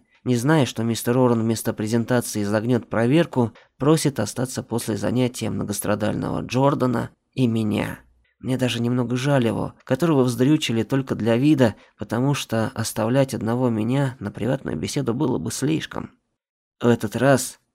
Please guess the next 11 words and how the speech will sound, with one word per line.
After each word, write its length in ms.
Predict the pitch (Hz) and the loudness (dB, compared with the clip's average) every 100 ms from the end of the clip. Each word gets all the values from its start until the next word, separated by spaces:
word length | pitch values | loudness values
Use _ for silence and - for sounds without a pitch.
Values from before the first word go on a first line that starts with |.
| _ | _
я 240 | - 127 | 2 4
вам 220 | 123 131 127 | 6 4 2
прощаю, 720 | 131 135 135 - 104 95 - _ _ _ | 2 2 2 -2 -4 -4 -10 _ _ _
но 240 | - 120 131 | 4 6 6
в 100 | - | 4
последний 720 | - 165 - 123 117 117 143 | 2 2 4 6 6 6 4
раз, 300 | 113 101 104 | 6 4 2
пожалуйста, 680 | - 95 92 76 - - 76 _ _ | -4 0 2 0 -2 -8 -10 _ _
выучите 720 | 113 123 147 165 156 131 - | 4 6 8 6 6 0 4
этот 300 | 101 104 120 | 4 4 2
раздел», 540 | 110 113 101 98 90 | 2 2 4 2 2